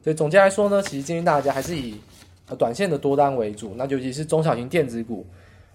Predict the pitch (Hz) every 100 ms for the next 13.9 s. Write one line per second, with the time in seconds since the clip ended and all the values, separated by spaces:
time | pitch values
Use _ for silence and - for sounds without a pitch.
0 | - - 131 156 190 170 139 135 131 117
1 | 120 147 160 120 98 - 220 233 160 147
2 | 127 151 135 127 107 117 117 117 110 147
3 | 151 143 143 165 180 147 127 127 135 123
4 | - 85 - - - _ 131 160 170 139
5 | 127 127 110 104 110 110 - _ _ 127
6 | 135 127 151 - 214 185 123 120 120 135
7 | 110 101 117 107 92 92 123 98 98 107
8 | - 131 147 165 156 151 127 139 139 123
9 | 127 - 156 143 170 151 - 123 135 120
10 | 101 143 135 139 165 135 113 123 113 -
11 | - - - 202 185 180 175 170 151 131
12 | 135 151 151 151 143 98 101 156 156 -
13 | 139 131 104 139 120 95 92 127 98